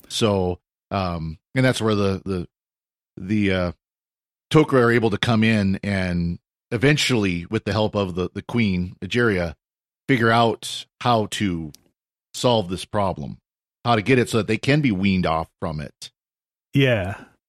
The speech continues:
Speaker 2: Well, we, we get this great scene, though, where, where the Tok'ra see this Goa'uld queen, and it's like, "Help me, you know, I'm, they're
Speaker 1: <laughs>
Speaker 2: just stealing my young and, like, you know, for medical
Speaker 1: <laughs>
Speaker 2: research." And the Tok'ra's like, "Yeah, we're totally cool with this. Like, yeah, we, we, <laughs> like, we don't like the Goa'uld,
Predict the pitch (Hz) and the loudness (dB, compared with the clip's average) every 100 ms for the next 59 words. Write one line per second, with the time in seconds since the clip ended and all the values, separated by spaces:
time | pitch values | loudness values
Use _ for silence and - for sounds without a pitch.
0 | _ - 160 202 139 175 226 156 - 147 | _ 2 2 4 2 2 2 0 0 0
1 | 160 - - 202 202 127 104 110 110 113 | 0 0 0 2 4 2 0 0 -2 0
2 | 123 117 - 147 160 147 113 104 - 131 | -2 -2 0 0 0 2 2 2 0 2
3 | 120 95 90 127 123 95 127 131 123 107 | 2 0 -2 0 0 -2 0 2 2 0
4 | 104 120 110 107 - - - _ _ _ | -4 -6 -4 -6 -8 -14 -18 _ _ _
5 | 156 170 170 156 160 156 156 151 151 151 | -6 -4 -4 -8 -10 -6 -4 -4 -2 0
6 | 151 147 143 147 143 143 143 135 143 - | 2 2 0 -2 -2 0 0 -2 -2 -4
7 | 151 147 151 135 139 131 131 143 131 127 | -4 -4 -2 -2 -4 -2 -2 -2 -2 -2
8 | 120 120 120 123 - _ 127 117 107 - | -2 -2 -2 -4 -6 _ -4 -4 -4 -6
9 | 123 120 120 127 143 131 143 120 147 143 | -4 -2 -2 0 0 0 0 0 2 2
10 | 143 175 170 147 143 120 151 151 131 151 | 4 4 4 2 2 2 0 0 0 0
11 | 139 113 127 139 113 101 - 123 110 107 | 0 -2 -2 -2 -2 -4 -4 -2 -2 -2
12 | - - _ _ _ _ _ - 139 131 | -6 -16 _ _ _ _ _ 2 4 4
13 | 117 139 123 123 85 - - 196 175 165 | 0 0 2 2 0 -4 0 4 4 4
14 | 160 156 143 139 131 123 135 139 | 2 4 2 2 0 2 4 2